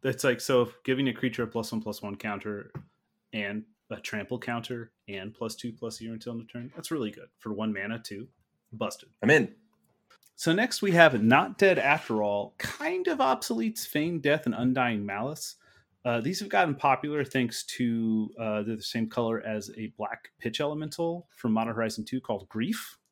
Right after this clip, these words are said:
Speaker 1: which lets you cheat with grief. Anyway, that's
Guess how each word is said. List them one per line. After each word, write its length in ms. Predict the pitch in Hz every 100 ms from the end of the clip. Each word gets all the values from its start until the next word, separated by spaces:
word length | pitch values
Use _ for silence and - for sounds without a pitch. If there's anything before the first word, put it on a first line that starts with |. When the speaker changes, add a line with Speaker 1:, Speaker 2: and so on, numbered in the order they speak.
| _ _ _ _
Speaker 1:
which 220 | 117 117
lets 240 | 117 113 -
you 400 | 113 110 104 101 _ _ _ _ _ _ _
cheat 320 | - 135 120
with 140 | 120 -
grief. 260 | 131 123 -
Anyway, 260 | 160 113 101 -
that's 260 | 175 -